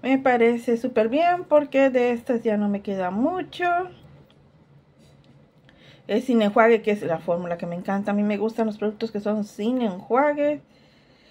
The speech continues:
Y funciona con el cabello húmedo. Y por ahora no les puedo mostrar los add-ons porque hasta ahorita no han incluido.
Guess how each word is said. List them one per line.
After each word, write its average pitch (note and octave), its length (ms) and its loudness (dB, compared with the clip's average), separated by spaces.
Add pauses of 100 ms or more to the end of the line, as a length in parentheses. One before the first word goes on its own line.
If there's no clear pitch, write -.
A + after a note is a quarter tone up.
(220)
Y B3 240 -6
funciona A3 880 0 (180)
con G#3 240 -4
el G3+ 240 -2
cabello F#3 540 -2
húmedo. E4 420 4
Y C#4+ 140 0
por C#4 180 6
ahora B3+ 260 4
no B3+ 120 2
les B3 140 -2
puedo A#3+ 220 0
mostrar A3 360 0
los G#3 160 -4
add-ons B3 440 0
porque A3+ 600 -4
hasta G#3 240 -4
ahorita G#3 560 -4 (720)
no G#3 420 2 (380)
han G3+ 340 0 (160)
incluido. G#3 1040 -2